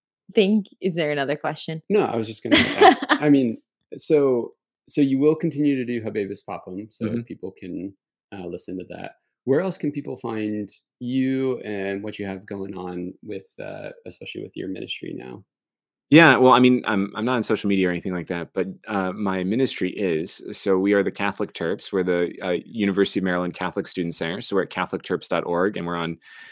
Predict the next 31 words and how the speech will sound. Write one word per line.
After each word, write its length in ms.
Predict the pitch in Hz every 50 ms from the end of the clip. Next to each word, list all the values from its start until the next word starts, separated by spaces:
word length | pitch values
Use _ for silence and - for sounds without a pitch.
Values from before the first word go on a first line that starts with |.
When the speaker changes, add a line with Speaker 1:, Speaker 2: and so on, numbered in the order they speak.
| - - _ _ _ -
Speaker 3:
Instagram 560 | 113 98 - - 104 101 101 98 98 101 104 95
and 120 | 90 85
things 240 | - 101 95 - -
like 160 | 90 85 -
that. 280 | - 95 90 92 101 -
I'm, 300 | 82 95 98 95 92 95 -
I'm 220 | 104 110 113 107
not, 380 | 95 87 82 92 - - 104 -
but, 180 | - 92 90
uh, 40 | 90
uh, 480 | 87 87 87 90 - - 95 87 87 90
my 120 | 95 95 90
students 420 | - - - 110 101 110 - -
Speaker 1:
<laughs> 20 |
Speaker 3:
are. 260 | 240 262 - 90 - -
They, 180 | 95 92 92 95
they 120 | 92 95
do 120 | 92 101
a 60 | 98 92
really 220 | 98 104 104 101
great 220 | 98 104 95 92
job 240 | 85 - 98 92 95
of 100 | 95 85
making 280 | 92 95 92 92 98 90
us 180 | 87 82 -
look 140 | - 90 - _
good. 300 | - 92 92 107 110 104 _ _
But, 160 | 104 95 92
um, 240 | 95 90 90 92 95 - - - - - _ _ -
it's 160 | - - -
an 140 | 165 139